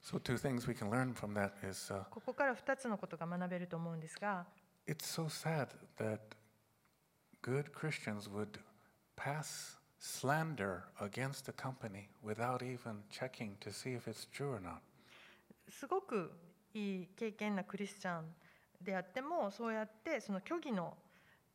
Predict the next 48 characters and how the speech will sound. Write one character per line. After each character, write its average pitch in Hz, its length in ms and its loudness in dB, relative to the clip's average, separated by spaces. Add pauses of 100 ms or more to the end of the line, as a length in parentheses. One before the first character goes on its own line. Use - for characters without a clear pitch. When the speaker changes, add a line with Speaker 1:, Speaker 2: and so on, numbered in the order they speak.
(120)
Speaker 2:
宣 196 260 2
伝 190 140 4
に 175 60 4
な 165 100 2
る 170 100 -2
よ 175 140 2
う - 20 -2
な、 156 200 -4 (360)
そ 185 80 -2
の 165 280 -2 (140)
誹 196 80 -4
謗 185 200 0
中 185 220 -4
傷 185 220 -2
に 220 120 2
つ 220 100 -2
な 208 100 4
が 196 120 4
る 196 60 2
よ 202 120 6
う - 20 6
な 170 80 4
も 185 160 6
の 175 160 6
を - 200 -6
こ 151 380 -6
う - 40 -20
広 269 200 4
げ 262 80 4
て 226 80 -2
し 214 120 -2
ま 190 160 6
う 185 60 2
っ - 20 -2
て - 160 -6
い 156 60 -4
う 151 40 -4
可 175 140 -2
能 180 100 2
性 214 140 0
が 220 80 6
あ 196 40 6
る 156 100 -2
と - 80 -8
い 156 40 -6
う - 40 -10
こ 151 100 -14
と。 170 140 -18